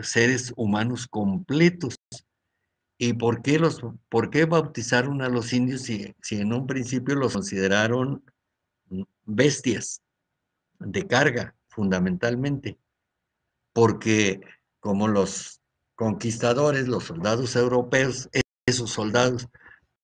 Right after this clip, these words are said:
tuvieron relaciones sexuales con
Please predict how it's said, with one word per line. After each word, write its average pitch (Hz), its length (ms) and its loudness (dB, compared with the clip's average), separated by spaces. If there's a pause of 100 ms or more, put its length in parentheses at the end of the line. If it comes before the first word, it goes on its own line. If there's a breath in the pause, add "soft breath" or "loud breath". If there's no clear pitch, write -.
(1040)
tuvieron 131 360 4
relaciones 117 720 2
sexuales 117 640 0
con 123 500 2